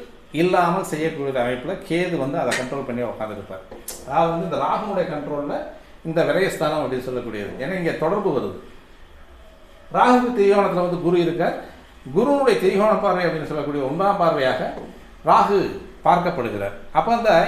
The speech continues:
எட்டாம் இடத்தை பார்க்கக்கூடிய குருவனுடைய அமைப்பு எட்டாம் இடத்தை ராகு இல்லாமல் பார்க்கக்கூடிய குருவனுடைய அமைப்பு நல்லா இருக்கும். ராகு இருந்து பார்க்கக்கூடிய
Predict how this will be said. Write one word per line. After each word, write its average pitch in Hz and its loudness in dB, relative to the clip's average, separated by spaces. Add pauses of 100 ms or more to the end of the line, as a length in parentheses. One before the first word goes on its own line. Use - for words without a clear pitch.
(180)
எட்டாம் 269 4
இடத்தை 220 0 (140)
பார்க்கக்கூடிய 170 0 (140)
குருவனுடைய 170 0
அமைப்பு 135 -2 (880)
எட்டாம் 247 2
இடத்தை 220 2 (120)
ராகு 208 6 (120)
இல்லாமல் 247 4
பார்க்கக்கூடிய 180 0 (100)
குருவனுடைய 170 2
அமைப்பு 143 -4
நல்லா 120 -2
இருக்கும். - -14 (540)
ராகு 226 2 (100)
இருந்து 262 0
பார்க்கக்கூடிய 170 2